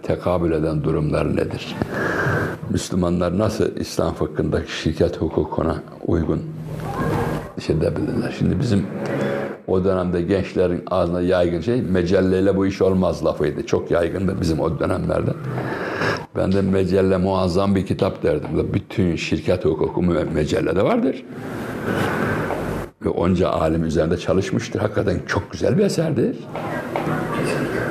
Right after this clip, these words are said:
Ama bunu Kemalistler bizim kulağımıza üflerlerdi. Hani İslami ilmihal, mızraklı ilmihal olmaz derlerdi. Yok, mecelleyle olmaz derlerdi.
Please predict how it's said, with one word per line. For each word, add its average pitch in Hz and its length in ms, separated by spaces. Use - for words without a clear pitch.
Ama 127 300
bunu 123 240
Kemalistler 127 680
bizim 123 380
kulağımıza 113 460
üflerlerdi. 104 800
Hani - 320
İslami 101 600
ilmihal, 101 540
mızraklı 101 560
ilmihal 98 360
olmaz 90 380
derlerdi. 78 380
Yok, 104 320
mecelleyle 95 640
olmaz 85 360
derlerdi. 78 500